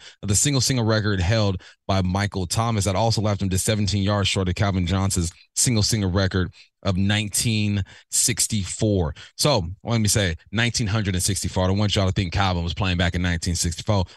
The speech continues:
My mama wasn't even born back then, <laughs> all right? <laughs> But since then, Coop's missed a lot of games, man. He missed twelve games in the last two years.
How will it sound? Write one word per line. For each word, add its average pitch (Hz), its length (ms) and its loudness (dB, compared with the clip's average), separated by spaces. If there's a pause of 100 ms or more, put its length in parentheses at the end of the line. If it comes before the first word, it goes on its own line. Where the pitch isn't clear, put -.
My 120 140 2
mama 165 260 4
wasn't 127 280 2
even 107 180 2
born 95 220 2
back 87 280 2
then, 76 340 -2
<laughs> - 80 -20
all 85 160 -6
right? 110 540 -2 (160)
<laughs> - 160 -14
But 120 140 2
since 170 260 2
then, 165 300 2 (220)
Coop's 160 260 2
missed 175 160 4
a 170 40 2
lot 160 200 4
of 147 60 -2
games, 151 300 2
man. 135 200 2
He 143 80 0
missed 143 320 0
twelve 143 320 2
games 135 340 0
in 120 60 0
the 117 60 0
last 123 300 2
two 139 140 0
years. 117 460 2